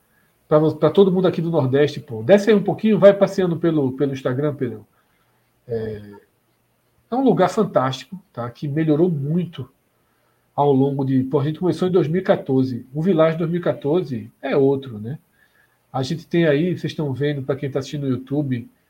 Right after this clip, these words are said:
os bangalôs com piscina no primeiro andar, que são sensacionais. Hoje tem novos restaurantes. É um, é um lugar muito especial, né, que sempre recebeu a gente muito bem, sempre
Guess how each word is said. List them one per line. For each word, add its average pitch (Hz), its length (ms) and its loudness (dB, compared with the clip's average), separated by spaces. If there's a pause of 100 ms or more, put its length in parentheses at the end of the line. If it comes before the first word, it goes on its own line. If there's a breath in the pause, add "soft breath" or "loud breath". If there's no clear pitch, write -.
(260)
os 131 100 -6
bangalôs 156 640 4
com 143 100 -12
piscina 143 640 -8
no 123 80 -4
primeiro 131 340 -2
andar, 117 320 -2
que - 80 -12
são 117 140 -14
sensacionais. 110 1000 -10 (460 soft breath)
Hoje 151 240 2
tem 156 160 0
novos 151 300 4
restaurantes. 123 840 -2
É 170 80 -2
um, 233 300 -6 (500)
é 165 80 -4
um - 20 -2
lugar 160 260 4
muito 180 220 0
especial, 147 720 -2 (260)
né, 123 180 -8
que 127 480 -6 (720)
sempre 208 500 4
recebeu 170 440 2
a 151 60 6
gente 143 300 -4
muito 147 260 -6
bem, 131 440 -4
sempre 170 640 -4